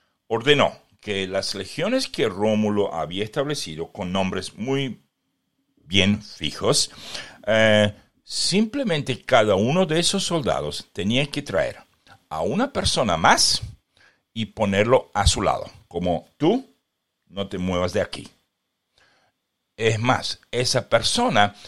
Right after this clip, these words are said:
se tenía que llamar igual como la persona que lo había llamado. Donde de pronto había cien personas paradas, ahora había doscientos, pero cada segundo decía, "Yo me llamo igual que él".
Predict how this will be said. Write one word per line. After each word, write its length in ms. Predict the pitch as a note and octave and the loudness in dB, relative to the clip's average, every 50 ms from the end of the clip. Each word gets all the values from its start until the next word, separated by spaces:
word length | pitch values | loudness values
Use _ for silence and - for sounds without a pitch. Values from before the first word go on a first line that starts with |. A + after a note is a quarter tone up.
| - - | -20 -14
se 340 | - - - - - C#3+ B2 | -8 -4 -2 0 2 0 0
tenía 640 | - - B2 A2 A2+ C3+ F#3+ A3+ A#3+ A3 F3+ - - | 0 0 -2 -2 0 2 2 2 4 2 2 0 0
que 440 | - C3 A2+ G#2+ G#2 G#2+ G#2 - _ _ _ _ _ _ _ _ _ | 2 4 6 6 6 4 0 -2 _ _ _ _ _ _ _ _ _
llamar 600 | F2+ F#2 B2+ C3+ C#3+ F3+ A#3 B3+ F#3+ A2 - - _ _ _ _ _ _ _ _ _ _ - B2+ | _ -2 0 2 4 4 4 4 4 0 -2 -10 _ _ _ _ _ _ _ _ _ _ -8 -4
igual 720 | C3+ C3 C3+ C#3 E3+ A3 - C4 A#3 D#3+ A2+ A2 A2 A#2 - _ _ _ - | -2 -2 -2 -2 0 4 6 8 8 8 6 6 2 -4 -10 _ _ _ -4
como 340 | - A2+ G2+ G2 G2 F#2+ | 0 0 2 4 4 4
la 180 | F2+ E2+ E2 - | 4 2 0 0
persona 460 | - F2 - - - G#2 G2 G2+ G#2 | -2 -2 -2 0 -2 0 -2 -2 -4
que 140 | - F#2+ D#2 | -6 -8 -6
lo 100 | D2+ C#2+ | -4 -4
había 260 | C2+ C#2+ D2+ D#2 D2+ | -4 -4 -4 -4 -4
llamado. 540 | C#2+ - D#2 C#2+ B1+ A#1+ G#1 - - - - _ _ _ _ _ _ - - - _ | -4 -4 -6 -8 -8 -8 -10 -12 -12 -16 -20 _ _ _ _ _ _ -20 -20 -20 _
Donde 640 | - - F2+ F2+ F2+ F2+ E2+ F2 F2+ F2 D#2+ E2 - - | -10 -4 -2 -2 -2 -2 0 0 0 0 0 -2 -6 -10
de 100 | E2+ E2 | -14 -12
pronto 380 | - - A2 G#2+ G#2+ - G#2 | -6 -2 0 0 0 0 0
había 280 | F2+ E2+ F2 E2+ D2 - | -2 -2 -2 -4 -4 -2
cien 320 | - - - A#2 A2+ G#2+ | -2 -2 -2 -2 -2 -4
personas 440 | - - G2 - - A2+ G2+ G#2 G#2 | -2 -4 -2 -2 -2 -2 -4 -2 0
paradas, 560 | - C3 A#2 A#2 A2+ B2 E3+ G#3 - - - - | 0 2 2 4 4 4 2 2 0 -4 -8 -4
ahora 300 | - D#2+ D#2+ E2 D#2+ D#2 | -2 -2 0 0 -2 -2
había 240 | D2+ D2+ D2+ D2+ C#2+ | -4 -4 -6 -8 -8
doscientos, 580 | D#2 D#2+ - - E3+ E3 D3 B2+ A3 A3 - - - - - - _ _ - | -8 -6 -6 -4 -2 -2 0 0 0 0 -2 -4 -16 -20 -20 -20 _ _ 0
pero 360 | G2 G2+ G2+ A#2+ E3 A#3 - - - - _ _ | 2 4 4 4 4 2 0 -6 -20 -20 _ _
cada 260 | - A#2+ A2+ A2+ G#2 F#2+ | 0 2 4 4 4 4
segundo 480 | - C3+ - E3 A#3 C4 C4 A3 E3 | 2 2 2 2 2 2 4 4 4
decía, 300 | C#3 C#3 - D3 D3 C3 | 2 2 0 0 0 0
"Yo 200 | G#2+ G2+ A#2+ C3 | 0 2 0 0
me 120 | C#3 C#3 B2 | 0 0 2
llamo 240 | B2 B2 A2+ A2 | 2 2 2 2
igual 280 | G2 E2 D#2+ E2+ E2 - | 0 -2 -2 -2 -4 -4
que 180 | - E2+ D2 C2 | -4 -6 -6 -6
él". 100 | B1 | -6